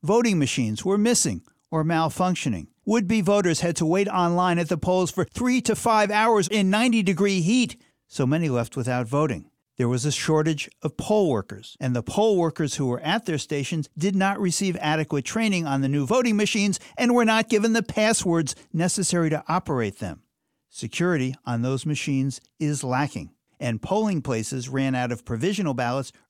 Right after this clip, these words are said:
early in the day. The worst problems were in Atlanta, but every area in the state was affected, and predominantly black areas suffered the most.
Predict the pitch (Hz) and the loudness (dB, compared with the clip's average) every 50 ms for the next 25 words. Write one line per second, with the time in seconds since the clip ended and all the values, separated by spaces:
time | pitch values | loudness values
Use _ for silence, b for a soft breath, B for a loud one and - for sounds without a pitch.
0 | _ - 175 180 180 180 175 175 175 175 175 185 170 202 202 196 165 110 - - | _ -4 -2 -2 0 -2 -2 -2 -2 0 -2 0 0 0 0 0 0 -2 -6 -10
1 | _ _ _ _ _ _ _ _ _ _ _ - 113 113 131 170 190 - - - | _ _ _ _ _ _ _ _ _ _ _ -4 -2 0 0 0 0 -2 -4 -4
2 | - 135 117 117 120 123 131 127 - - _ 131 139 180 - 139 127 131 131 127 | -2 0 0 0 0 -2 -4 -6 -10 -14 _ -8 -6 -4 -4 -2 -2 -2 -2 -2
3 | 131 131 135 135 123 101 - - _ _ _ _ - 117 113 - - 165 196 202 | -2 -2 -2 -2 -2 -4 -8 -12 _ _ _ _ -8 -8 -8 -6 -4 -4 -2 0
4 | 196 170 156 139 123 127 127 120 117 117 117 127 113 110 113 107 - - 127 110 | 0 -2 0 0 -2 0 0 0 -2 -2 -4 -4 -4 -4 -4 -6 -6 -6 -6 -6
5 | 120 - 104 98 - - - - - 170 156 - - 120 110 101 - b b b | -6 -6 -8 -10 -10 -12 -10 -6 -4 -4 -4 -4 -6 -8 -8 -8 -12 b b b
6 | b b 127 123 117 - - 131 113 - 190 196 202 202 202 196 196 196 202 190 | b b -6 -6 -4 -4 -4 -4 -2 0 0 2 2 2 2 0 0 -2 0 0
7 | 190 185 143 127 151 147 156 160 160 160 - - - 160 160 160 147 135 113 95 | 0 0 -2 -2 0 2 2 2 2 0 -2 -6 -4 -2 0 0 0 0 -2 -4
8 | 85 90 - - - _ _ _ _ - - - - 151 127 - 139 123 107 98 | -8 -12 -16 -18 -20 _ _ _ _ -14 -6 -2 0 0 0 0 -2 -2 -2 0
9 | 127 123 139 131 117 98 95 - - - - - | 0 0 0 0 0 -2 -4 -8 -12 -14 -18 -20